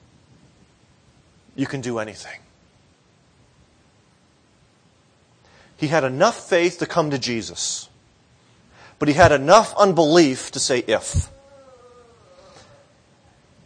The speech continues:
Jesus casts out the demon, doesn't he? Now, I don't know about you, but I saw The Exorcist, and I'm thinking demon, a big obstacle. Okay?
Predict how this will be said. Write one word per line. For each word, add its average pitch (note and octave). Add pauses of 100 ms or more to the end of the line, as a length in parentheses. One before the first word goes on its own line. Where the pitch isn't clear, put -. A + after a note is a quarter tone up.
(400)
Jesus A2
casts A2
out G2+
the -
demon, E3+ (160)
doesn't A#2+
he? A#3 (1700)
Now, G2+ (340)
I G#2
don't A#2+
know C3
about B2
you, E3
but C3
I A2+
saw A#2+
The G#2
Exorcist, F#3
and B2
I'm B2
thinking C3
demon, C#3
a C#3
big B2+
obstacle. C#3 (2000)
Okay? C#3+